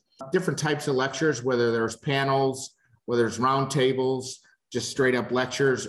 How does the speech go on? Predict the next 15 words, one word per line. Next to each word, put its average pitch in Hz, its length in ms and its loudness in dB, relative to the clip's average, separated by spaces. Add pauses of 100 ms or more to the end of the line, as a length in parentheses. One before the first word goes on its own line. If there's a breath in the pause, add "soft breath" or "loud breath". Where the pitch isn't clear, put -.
or 143 220 4
one-on-one 139 480 0
spotlight 117 540 -6
sessions. 92 600 -10
And 117 300 -6 (240 soft breath)
in 175 140 4
addition 185 500 2
to 160 180 4
the 143 80 -2
two 147 180 -2
hundred 147 220 0
twenty-five 135 500 -2
education 131 560 0
sessions, 139 480 -6
there's 107 320 -2